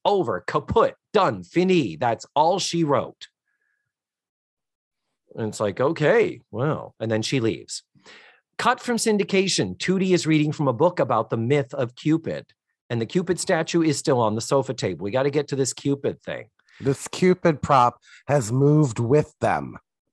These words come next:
Speaker 2: from
Speaker 1: Yeah.
Speaker 2: room to room. Like, somebody's like, "I'm gonna pick this up and take it and just set it right here." Okay.
Speaker 1: Uh, yeah. So no sooner does, uh, Tootie recite this from the book, the phone rings, and it's Jeff.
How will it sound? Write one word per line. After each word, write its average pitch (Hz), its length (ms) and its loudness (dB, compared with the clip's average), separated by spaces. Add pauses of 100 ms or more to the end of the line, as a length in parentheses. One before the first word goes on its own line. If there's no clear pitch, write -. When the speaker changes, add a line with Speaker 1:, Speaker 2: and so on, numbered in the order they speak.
(100)
Speaker 2:
from 131 200 -4
Speaker 1:
Yeah. 107 220 2 (160)
Speaker 2:
room 160 400 4
to - 160 0
room. 127 440 4
Like, 101 220 0 (220)
somebody's 135 500 0
like, 117 180 0
"I'm 113 120 -2
gonna 95 100 -2 (100)
pick - 200 -4
this 131 260 -2
up 98 200 -2
and 92 120 -2
take 110 280 -2
it 98 80 0
and 87 80 -6
just - 240 -10
set 98 160 0
it 87 100 -2
right 87 220 0
here." 92 320 0 (1200)
Okay. 113 380 0
Speaker 1:
Uh, 95 40 -2
yeah. 104 340 -2 (400)
So 160 340 2
no 185 180 2
sooner 233 280 2
does, 185 320 2 (120)
uh, 143 260 4
Tootie 147 500 4 (120)
recite 151 480 0
this 139 220 2
from 120 220 0
the 113 80 -2
book, 214 340 2 (220)
the 196 80 0
phone 233 280 2
rings, 165 400 2 (340)
and 240 200 2
it's 247 160 -6
Jeff. - 600 0